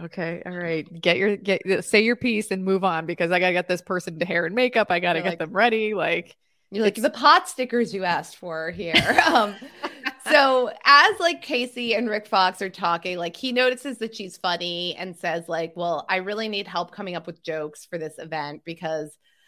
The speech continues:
Speaker 2: I don't know what Office <laughs> Management Solutions is."
Speaker 1: And who does? <laughs>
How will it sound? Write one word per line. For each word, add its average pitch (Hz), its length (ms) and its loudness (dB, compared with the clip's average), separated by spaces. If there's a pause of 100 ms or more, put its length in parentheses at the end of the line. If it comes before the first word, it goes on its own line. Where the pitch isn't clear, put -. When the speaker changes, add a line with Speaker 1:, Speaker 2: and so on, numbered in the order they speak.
(160)
Speaker 2:
I 190 120 4
don't 185 240 0
know 165 320 0
what 156 340 -2
Office 165 360 -2
<laughs> 220 100 0
Management 185 500 -4
Solutions 294 720 -4
is." 277 600 -2
Speaker 1:
And 233 140 2
who 285 180 -2
does? 202 520 4 (580)
<laughs> - 220 0